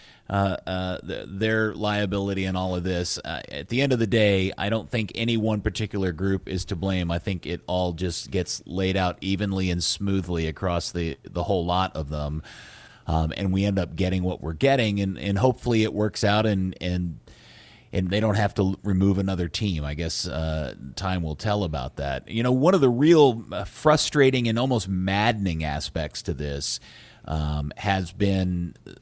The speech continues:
the really unfortunate spate of, um,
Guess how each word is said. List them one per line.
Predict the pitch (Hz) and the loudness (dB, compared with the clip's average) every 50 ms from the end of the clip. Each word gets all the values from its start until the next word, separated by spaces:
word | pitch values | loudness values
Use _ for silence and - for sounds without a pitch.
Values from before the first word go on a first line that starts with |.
| - - | -20 -20
the | - - 87 85 98 95 92 92 92 90 - - - - - - | -18 -14 -6 -2 -2 0 0 0 -2 -4 -6 -10 -18 -20 -16 -10
really | 127 202 254 262 262 208 147 123 - | -6 -2 0 2 4 4 4 4 2
unfortunate | - 127 123 110 - - 135 135 143 139 - 143 127 113 113 107 - - - _ _ _ | 0 -2 -2 -2 -2 0 2 2 2 0 -2 -2 -2 0 0 -2 -4 -8 -14 _ _ _
spate | - - - - - 127 120 120 117 117 - - - | -8 -6 -6 -2 0 0 2 2 2 0 0 -2 -2
of, | 110 104 101 101 98 95 90 87 - - - - - | 0 0 2 2 2 0 -2 -4 -8 -14 -14 -10 -6
um, | - 92 92 90 90 87 85 85 82 82 80 | -4 -2 0 0 0 0 0 0 -2 -2 -4